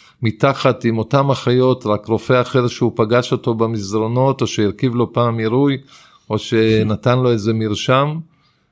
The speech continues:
אני חושב שזה יתרון, ובנוסף יש לנו ישיבות משותפות ודיונים משותפים,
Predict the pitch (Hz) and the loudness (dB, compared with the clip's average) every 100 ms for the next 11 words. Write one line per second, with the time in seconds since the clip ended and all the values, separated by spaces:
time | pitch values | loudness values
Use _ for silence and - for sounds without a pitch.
0 | _ _ _ 120 143 - - 196 - 143 | _ _ _ -2 -2 -2 -2 0 0 0
1 | 131 131 - 117 127 165 160 - - 95 | 2 0 0 0 2 2 -2 -8 -12 -2
2 | 127 165 160 160 226 240 170 131 143 147 | 0 2 0 0 0 0 0 0 -2 0
3 | 147 143 139 - - 117 123 110 127 139 | 2 2 -2 -4 -4 -2 -2 0 -2 -2
4 | 123 139 - 123 143 147 127 113 107 110 | -4 -4 -4 -2 0 0 0 -2 -2 -2
5 | 127 139 131 120 131 - 147 151 | -2 -4 -6 -4 -4 -4 -4 -6